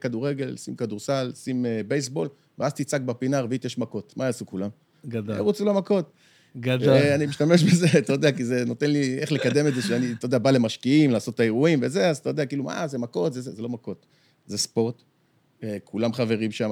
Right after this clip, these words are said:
Speaker 1: כאילו, מה זה חברים? אתה יודע, ב-, אנחנו יריבים עד הקרב, נגמר הקרב, יוצאים ביחד. לא היה יריב אחד שלא יצאנו ביחד
Speaker 2: מה אתה
Speaker 1: בסוף ה-,
Speaker 2: אומר?
Speaker 1: בסוף הקרב.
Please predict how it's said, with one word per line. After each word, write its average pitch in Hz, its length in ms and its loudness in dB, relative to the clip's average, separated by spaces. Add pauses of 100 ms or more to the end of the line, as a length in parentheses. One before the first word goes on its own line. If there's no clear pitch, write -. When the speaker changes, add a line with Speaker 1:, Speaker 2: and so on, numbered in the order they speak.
(120)
Speaker 1:
כאילו, 123 180 -2
מה 98 100 -4
זה 120 80 -8
חברים? 92 340 -8
אתה - 100 -16
יודע, 95 200 -8
ב-, 90 40 -10 (220)
אנחנו 107 280 -8
יריבים 110 420 0
עד 131 140 0
הקרב, 113 340 -2 (540)
נגמר 110 240 0
הקרב, 123 300 -2 (360)
יוצאים 139 340 0
ביחד. 127 260 -2
לא 151 60 2
היה 170 160 4
יריב 151 320 2
אחד 151 240 0
שלא 131 220 -2
יצאנו 131 360 -2
ביחד 127 200 0
Speaker 2:
מה 180 100 4
אתה 247 80 2
Speaker 1:
בסוף 254 240 2
ה-, - 20 4
Speaker 2:
אומר? 254 320 -2
Speaker 1:
בסוף 143 260 0
הקרב. 127 280 -2